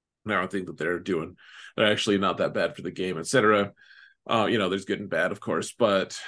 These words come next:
um, uh, like, the fact that they can't, like, that they've been able to cash in on Datacrons has probably kept them from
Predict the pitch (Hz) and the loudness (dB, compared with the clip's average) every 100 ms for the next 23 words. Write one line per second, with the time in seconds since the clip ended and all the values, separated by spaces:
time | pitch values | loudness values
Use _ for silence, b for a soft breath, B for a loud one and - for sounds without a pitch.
0 | 139 143 117 92 87 - _ _ _ _ | -2 2 2 0 -4 -12 _ _ _ _
1 | _ _ - - 156 127 104 - - _ | _ _ 0 2 4 0 0 -8 -20 _
2 | _ _ _ _ - 147 151 240 180 151 | _ _ _ _ -6 0 0 0 0 0
3 | 147 139 143 139 - 123 113 - 123 117 | 4 2 4 0 0 -4 -6 -10 -6 -2
4 | 135 123 120 120 117 110 107 104 107 _ | -2 0 -2 -2 -4 -2 0 -2 -6 _
5 | _ _ - 127 113 - 95 117 127 - | _ _ -8 -4 -4 -4 -4 -4 -4 -6
6 | 107 - 98 127 151 135 143 139 - 107 | -4 -2 -2 -2 2 2 2 -2 -6 -8
7 | 190 160 110 107 - 113 113 101 98 95 | -2 0 0 -2 -2 0 2 0 0 -8
8 | - 120 95 90 90 | -2 2 2 2 -4